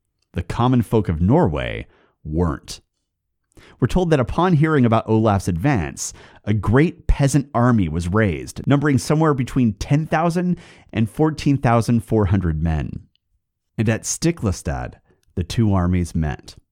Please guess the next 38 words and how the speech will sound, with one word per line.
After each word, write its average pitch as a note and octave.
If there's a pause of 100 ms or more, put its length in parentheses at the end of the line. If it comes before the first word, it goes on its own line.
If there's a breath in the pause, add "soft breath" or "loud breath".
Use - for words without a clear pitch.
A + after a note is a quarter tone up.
(640)
And G#2
while B2
Snorri D3
tells B2+
us A#2+
that G2+
the F#2
peasant G#2+
army G2+
was E2+
largely F2
farmers, E2+ (600)
it's A#2+
clear A#2+
that G2
numbers F#2+
were F#2+
going F2+
to F2+
win E2+
the E2+
day D2
anyway. C2+ (800)
And G#2
he A2
tells D3+
us B1 (200 soft breath)
that -
in C3+
the C#3
fighting, D#2 (360 soft breath)
Olaf A2
took -
a F#2+
wound E2+
to -
the D2+
knee, D2